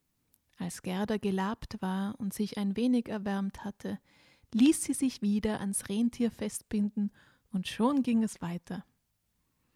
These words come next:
Die ganze Nacht brannten die schönsten blauen Nordlichter am Himmel.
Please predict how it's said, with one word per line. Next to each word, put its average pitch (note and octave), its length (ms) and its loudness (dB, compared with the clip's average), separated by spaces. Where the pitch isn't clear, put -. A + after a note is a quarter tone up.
Die G3+ 80 -2
ganze B3 480 2
Nacht G#3+ 460 0
brannten G3+ 400 -2
die G#3 120 -2
schönsten A3 680 4
blauen F#3+ 360 2
Nordlichter F#3 640 -4
am F#3 100 -2
Himmel. F3+ 360 -2